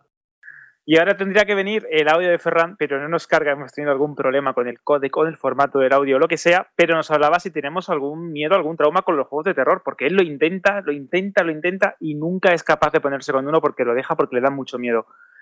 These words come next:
Yo siempre digo la misma anécdota, pero José y yo jugamos al Resident Evil siete,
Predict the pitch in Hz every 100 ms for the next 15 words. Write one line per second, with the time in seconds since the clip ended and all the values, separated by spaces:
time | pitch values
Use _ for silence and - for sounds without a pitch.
0 | - - 143 196 226 - _ - 185 175
1 | 190 185 170 180 175 151 156 170 170 180
2 | - - 156 143 - - 165 165 160 160
3 | 156 - 147 147 147 139 139 131 131 139
4 | 143 143 139 127 120 151 151 165